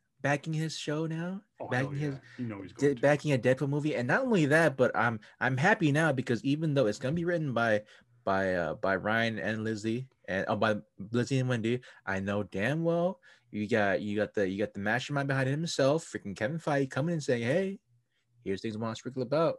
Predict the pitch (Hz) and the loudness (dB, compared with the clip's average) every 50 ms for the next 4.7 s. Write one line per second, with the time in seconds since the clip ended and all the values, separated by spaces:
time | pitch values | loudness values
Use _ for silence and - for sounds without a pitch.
0 | _ _ _ _ _ - - 80 87 92 95 92 92 98 101 95 98 98 101 95 | _ _ _ _ _ -20 -14 -8 -6 -4 -2 0 0 0 0 0 -2 -2 -2 0
1 | 101 95 92 101 87 87 101 101 98 92 95 95 95 - 117 113 110 110 120 117 | 0 0 0 -2 -2 -2 0 0 0 2 2 0 -2 -2 -4 -4 -2 -2 -2 -2
2 | 113 127 123 117 123 117 110 117 107 107 101 - - - - - - 107 107 - | -2 -2 -2 0 0 2 2 2 2 0 0 -2 -4 -12 -6 -2 0 0 0 0
3 | - - 143 135 - - 139 165 196 185 160 143 127 123 160 175 151 113 107 - | 0 0 0 0 0 0 2 2 2 2 2 2 0 0 0 0 -2 -2 -2 -2
4 | - 135 123 107 - 127 - - - 123 120 113 110 101 | 0 0 0 0 -2 -2 -2 -2 -2 0 2 2 0 0